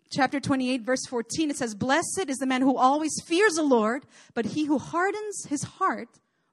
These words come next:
falls into trouble." Proverbs twenty-eight, it likens someone who fears the Lord then as someone who hasn't hardened his heart to the Lord. It means there's a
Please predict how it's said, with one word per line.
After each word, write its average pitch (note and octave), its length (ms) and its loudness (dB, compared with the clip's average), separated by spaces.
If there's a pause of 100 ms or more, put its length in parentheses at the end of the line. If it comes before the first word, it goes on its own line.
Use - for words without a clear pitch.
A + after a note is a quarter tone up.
(140)
falls C4+ 500 -2 (320)
into A3+ 220 -6
trouble." B3 580 -6 (260)
Proverbs D4+ 380 -4
twenty-eight, B3 300 -4
it G3 180 -8
likens D#4 720 -2
someone F4 380 0
who C4 160 -4
fears F#4 380 -2
the C4 100 0
Lord G#3+ 480 0
then G3+ 340 -6 (340)
as F#3 160 -8
someone C4+ 280 0
who B3 160 -6
hasn't C4 720 -8 (340)
hardened G3+ 560 -8 (100)
his F#3+ 140 -12
heart F3+ 300 -8 (400)
to - 60 -16
the G3+ 60 -4
Lord. F#3+ 380 -4 (500)
It A#3 120 -6
means B3+ 260 -4
there's A3 260 -4
a F#3+ 80 -8